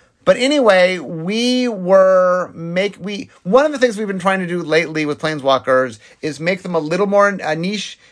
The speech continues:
because, um, it's hard to design Planeswalkers. If we keep reusing the same abilities, it's hard to make them unique. So having Planeswalkers that are very focused,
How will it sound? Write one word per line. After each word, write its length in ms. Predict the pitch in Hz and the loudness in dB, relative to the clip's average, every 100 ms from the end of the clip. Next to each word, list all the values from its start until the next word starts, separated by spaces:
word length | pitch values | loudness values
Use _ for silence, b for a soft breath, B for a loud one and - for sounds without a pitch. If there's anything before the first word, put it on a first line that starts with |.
| - | -10
because, 840 | 147 165 160 156 156 131 123 - _ _ _ _ | -2 2 2 0 -2 -8 -12 -14 _ _ _ _
um, 580 | 135 147 143 131 123 110 104 _ - | 0 4 4 0 -6 -10 -14 _ -10
it's 160 | 165 | -4
hard 200 | 180 214 | 2 2
to 40 | 202 | 2
design 260 | 196 190 | -2 -2
Planeswalkers. 760 | 175 180 170 170 165 175 170 165 | -2 -4 0 0 2 2 0 -2
If 60 | |
we 60 | 147 | -10
keep 200 | 165 196 | -10 -8
reusing 280 | 185 170 175 | -6 -6 -6
the 60 | |
same 180 | 160 170 | -6 -6
abilities, 640 | 160 160 160 160 156 139 - b | 0 4 4 2 -2 -4 -12 b
it's 140 | 143 | -4
hard 160 | 160 165 | 0 0
to 40 | |
make 140 | 156 139 | 0 -6
them 140 | 151 | -6
unique. 360 | 143 147 143 - | -6 -4 -4 -2
So 380 | 147 143 131 107 B B | 2 2 2 -4 B B
having 260 | 180 208 208 | 0 0 0
Planeswalkers 500 | 202 196 175 170 156 | -2 2 2 2 -2
that 80 | |
are 40 | 160 | 2
very 180 | 160 143 | 2 2
focused, 640 | - 175 151 131 - - | 2 2 2 -4 -6 -16